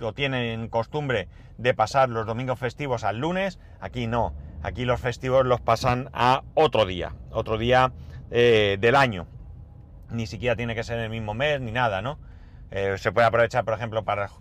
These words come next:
el Jueves Santo, que en la Comunidad Valenciana no suele ser fiesta. Se puede aprovechar para el veinticuatro, el día de las hogueras de San Juan. Eh, se puede aprovechar, pues, eh, para algún otro día por ahí que, que coincida y que,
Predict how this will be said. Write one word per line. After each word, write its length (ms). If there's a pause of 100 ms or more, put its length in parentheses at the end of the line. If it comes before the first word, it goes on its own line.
el 140
Jueves 280
Santo, 380
que 60
en 120
la 120
Comunidad 240
Valenciana 400
no 120
suele 300
ser 160
fiesta. 500 (400)
Se 240
puede 240
aprovechar 560
para 440 (340)
el 120
veinticuatro, 760
el 140
día 200
de 120
las 200
hogueras 380
de 100
San 200
Juan. 540 (400)
Eh, 720 (440)
se 180
puede 160
aprovechar, 640
pues, 320
eh, 420 (100)
para 300
algún 280
otro 220
día 280
por 160
ahí 320
que, 600
que 120
coincida 640
y 120
que, 600